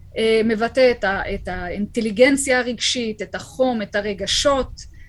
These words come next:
עכשיו, לא סתם ככה אני מחברת את זה לצ'קרות, ככה גם, אה, קצת ראייה יותר רחבה על המשמעות הצבעים שאת, אה, מוצאת, אה, ב-, ב-, בכל ספר.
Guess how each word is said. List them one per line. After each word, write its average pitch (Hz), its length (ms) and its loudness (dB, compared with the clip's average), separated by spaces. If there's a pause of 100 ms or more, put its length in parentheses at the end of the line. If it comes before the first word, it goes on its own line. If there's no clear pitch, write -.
(180)
עכשיו, 208 200 0
לא 247 100 6
סתם 320 240 2
ככה 294 200 4
אני 254 100 4
מחברת 240 460 0
את 240 100 0
זה 226 100 0
לצ'קרות, 220 800 0
ככה 202 320 -6
גם, 226 340 2
אה, 220 340 0
קצת 247 280 0
ראייה 247 300 6
יותר 226 360 4
רחבה 220 420 2
על 202 160 4 (640)
המשמעות 254 500 4
הצבעים 262 500 4
שאת, 226 340 0
אה, 208 240 0
מוצאת, 226 440 0 (120)
אה, 202 300 2
ב-, 196 60 -2 (220)
ב-, 185 240 -6
בכל 220 280 -4
ספר. 220 640 -2